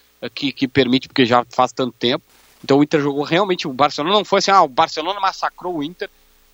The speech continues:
E aí a manchete, aquela era mais fácil, que é a terceira situação. O ma-, bola, futebol,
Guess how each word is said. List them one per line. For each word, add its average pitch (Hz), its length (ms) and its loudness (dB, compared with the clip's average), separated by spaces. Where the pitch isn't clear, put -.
E 202 140 4
aí 202 480 2
a 185 100 4
manchete, 196 540 -4
aquela 151 260 -2
era 160 160 4
mais 180 240 -2
fácil, 160 460 0
que 190 120 0
é - 20 4
a 147 100 4
terceira 165 400 -4
situação. 170 560 -2
O 156 100 0
ma-, 165 320 2
bola, 139 600 2
futebol, 170 680 -2